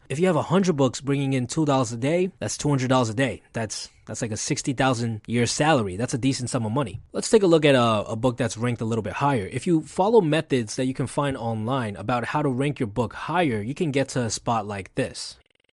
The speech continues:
This first spot right here. He's selling at five dollars. So he's making about four dollars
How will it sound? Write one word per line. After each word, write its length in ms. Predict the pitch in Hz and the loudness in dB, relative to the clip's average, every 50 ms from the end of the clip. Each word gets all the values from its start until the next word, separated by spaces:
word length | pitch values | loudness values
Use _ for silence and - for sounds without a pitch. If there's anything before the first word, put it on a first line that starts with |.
| _ - | _ -10
This 160 | 113 101 - | -8 -8 -8
first 280 | - - 156 147 - | -4 -2 -2 -2 0
spot 220 | - - 131 117 113 | 0 -2 -2 -2 -2
right 200 | 117 110 101 90 | -4 -4 -4 -2
here. 240 | 131 123 95 - - _ _ | -2 -2 -4 -6 -12 _ _
He's 200 | - 165 165 - | -4 -2 0 2
selling 340 | - 190 185 196 185 170 | 2 4 4 4 4 4
at 180 | 156 147 123 - | 2 2 0 -4
five 640 | - - - 147 143 143 143 143 143 135 - - - - - _ _ _ _ - | -4 0 2 4 6 6 6 4 2 0 -2 -6 -14 -20 -20 _ _ _ _ -6
dollars. 460 | 117 113 107 98 85 - - - - | -4 -2 -2 -2 -4 -8 -14 -18 -18
So 220 | - - - 120 | -12 -8 -4 -2
he's 180 | 123 139 156 156 | 0 0 0 2
making 300 | 165 170 160 180 175 151 | 0 0 0 0 0 0
about 400 | 123 117 120 117 113 - - - | 2 2 2 2 2 0 -4 -10
four 340 | - - - 151 156 156 151 | -14 -4 2 4 4 4 4
dollars 600 | 127 120 110 110 107 104 104 101 98 - - | 4 2 2 2 0 0 0 -2 -4 -6 -10